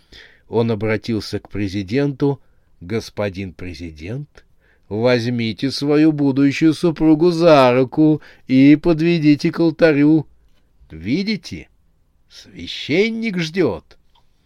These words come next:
Изумлённый президент С Ш А посмотрел туда, куда показывал Зверюгин. Возле переносного алтаря стоял человек-носорог и зажигал свечи.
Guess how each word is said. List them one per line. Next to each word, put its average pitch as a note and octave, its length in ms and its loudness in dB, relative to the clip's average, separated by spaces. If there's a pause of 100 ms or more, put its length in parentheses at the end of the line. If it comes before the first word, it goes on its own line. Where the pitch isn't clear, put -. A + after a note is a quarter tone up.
(460)
Изумлённый A#2+ 1000 -4
президент G#2+ 720 -6
С A#2 160 -10
Ш C#3 320 -4
А C3+ 40 -2
посмотрел A2 680 -8
туда, A2 480 -4
куда A2+ 400 -10
показывал B2 680 -8
Зверюгин. G2+ 760 -8 (720)
Возле D#3+ 560 0
переносного C#3 800 -2
алтаря A#2 480 -2
стоял A#2+ 460 -4
человек-носорог A2 1200 -6 (500)
и C3 160 -4
зажигал G#2+ 720 -8 (140)
свечи. - 680 -16